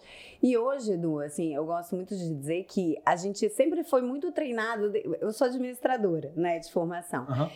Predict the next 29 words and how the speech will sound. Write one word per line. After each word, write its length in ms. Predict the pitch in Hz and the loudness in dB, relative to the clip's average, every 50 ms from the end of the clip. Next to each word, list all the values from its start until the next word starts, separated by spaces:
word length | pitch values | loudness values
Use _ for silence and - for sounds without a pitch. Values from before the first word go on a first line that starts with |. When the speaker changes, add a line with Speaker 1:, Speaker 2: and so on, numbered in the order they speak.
| - - - | -14 -12 -2
Speaker 1:
Então, 120 | - 220 | 0 2
a 40 | 240 | 2
gente 200 | 240 277 269 262 | 2 0 0 2
sempre 180 | - 302 320 311 | 2 0 2 2
foi 120 | 339 320 | 2 0
muito 300 | 302 294 302 269 311 285 | 0 0 -2 -4 -6 -4
treinado 500 | 294 294 277 254 254 247 247 277 285 277 | -2 -2 -2 -2 0 0 0 0 0 -2
a 40 | 262 | -2
pensar 380 | 262 277 262 247 - 294 277 285 | 0 -2 -2 2 2 2 2 2
numa 380 | 285 285 277 277 277 277 277 | -2 -6 -8 -8 -8 -8 -6
gestão 340 | 262 269 277 269 - 302 302 | -4 -4 -2 2 4 4 4
de 120 | 302 330 320 | 6 4 4
riscos, 580 | 254 254 247 233 208 - - - 170 147 139 | 4 2 2 2 0 -2 -2 -2 -2 -2 0
né? 200 | 151 175 170 175 | -2 -2 -2 -2
Poxa, 400 | 170 - 247 233 214 196 - 185 | 2 4 4 4 4 0 -2 -2
o 40 | 165 | -4
que 140 | 165 - 285 | -2 -4 -2
que 100 | 285 392 | 0 2
é 80 | 359 285 | 2 2
um 200 | 277 262 247 240 | 2 0 -2 -4
aspecto 480 | 240 233 - - 247 240 - - 254 | -4 -4 0 0 0 0 2 -2 -2
legal 560 | 233 226 208 190 196 196 208 226 240 233 226 | 0 0 0 2 4 4 4 4 2 0 0
onde 180 | 226 233 220 226 | -4 -6 -6 -6
a 60 | 233 | -6
empresa 340 | 226 214 233 220 214 220 226 | -4 -2 -2 -2 2 0 0
pode 340 | 226 - 214 214 208 208 208 | 4 4 2 2 2 0 0
tá 120 | - 214 | 2 2
ali 180 | 202 202 208 214 | 2 2 0 -4
ferindo 500 | - - 233 202 214 220 214 220 214 | -2 0 0 0 0 -2 -2 -4 -8